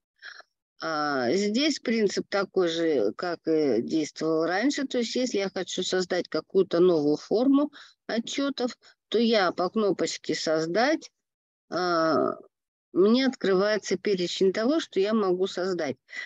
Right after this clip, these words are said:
На настоящий момент у меня здесь перенесено всего четыре формы.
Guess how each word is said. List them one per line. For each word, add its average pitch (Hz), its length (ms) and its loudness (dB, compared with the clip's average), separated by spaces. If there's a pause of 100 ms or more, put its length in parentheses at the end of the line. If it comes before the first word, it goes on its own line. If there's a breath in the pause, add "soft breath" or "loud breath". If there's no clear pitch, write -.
(180 loud breath)
На 180 540 0
настоящий 226 680 0
момент 247 480 0
у 202 100 2
меня 226 460 -2
здесь 202 280 -2
перенесено 220 680 0
всего 220 480 -2
четыре 208 520 -6
формы. 135 520 -4